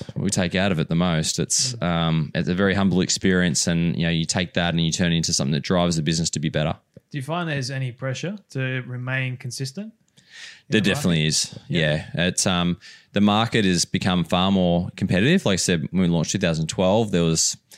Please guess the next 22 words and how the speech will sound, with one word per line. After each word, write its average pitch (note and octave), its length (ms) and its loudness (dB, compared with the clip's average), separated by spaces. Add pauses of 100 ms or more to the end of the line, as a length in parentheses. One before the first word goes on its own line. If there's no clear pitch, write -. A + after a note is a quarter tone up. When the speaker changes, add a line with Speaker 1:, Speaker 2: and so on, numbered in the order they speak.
(320)
Speaker 1:
you - 80 -6
know, B1+ 180 -4
three F#2 220 0
or E2 40 2
four D3+ 540 2
brands F#2+ 320 2
in F#2 80 2
market. B2+ 480 0 (460)
In A2+ 80 4
Australia G2 500 4
now, F#2 580 4 (140)
self-tanning A#2+ 540 2
market's F2+ 380 2
the F#2+ 60 2
most E2+ 140 2
competitive F2+ 360 4
in E2+ 60 4
the D#2+ 80 4
world. B2 320 4 (300)
You E2+ 120 2
know, F2 100 4
we, E2+ 260 2